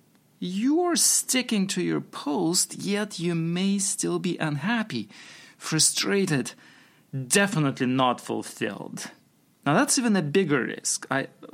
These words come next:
I would think that more of us may find ourselves in, in such a situation.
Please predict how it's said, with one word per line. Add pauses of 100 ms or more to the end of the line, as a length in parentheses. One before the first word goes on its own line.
(560)
I
would
think
that
more
of
us
may
find
ourselves
in,
in
such
a
situation.